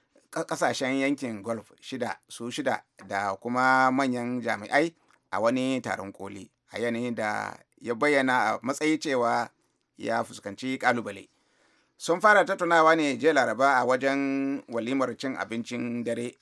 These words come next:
da aka yi a fadar ta White House. Za su kuma ci gaba da yin sharar nasu a wurin shakatawar shugaban ƙasa da ake kira Camp David, da ke da tazarar kilomita ɗari daga birnin Washington D C.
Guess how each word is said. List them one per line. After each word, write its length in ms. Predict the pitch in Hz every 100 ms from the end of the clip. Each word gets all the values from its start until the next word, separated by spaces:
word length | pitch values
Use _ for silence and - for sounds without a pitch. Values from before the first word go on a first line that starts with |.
| -
da 240 | 104 98 123
aka 200 | 123 113
yi 200 | 131 143
a 120 | 101
fadar 320 | 120 117 110 107
ta 240 | 107 110
White 240 | 110 110
House. 300 | 104 98 95 - _ _ _ -
Za 160 | 110
su 100 | 113
kuma 200 | 110 117
ci 140 | 117 127
gaba 220 | 113 123
da 400 | 113 107 101 95 - _ _ _ _
yin 460 | - 120 120 107 98
sharar 320 | 101 104 120
nasu 380 | 120 135 - 127
a 80 | 92
wurin 380 | 110 123 123 123
shakatawar 560 | 131 123 113 120 123 120
shugaban 380 | 117 98 113
ƙasa 340 | - - 165 160 87
da 100 | 101
ake 200 | 101 107
kira 300 | 131 123 107
Camp 180 | 98 92
David, 300 | 135 160 156 _ _ _
da 140 | - -
ke 280 | - 101 101
da 120 | 98
tazarar 500 | 120 120 127 127 120
kilomita 480 | 107 113 131 120 107
ɗari 480 | - 98 110 120 107
daga 380 | 104 95 95 92
birnin 440 | 98 101 104 104
Washington 600 | 107 104 110 110 107 95 -
D 180 | 92 87
C. 340 | - 98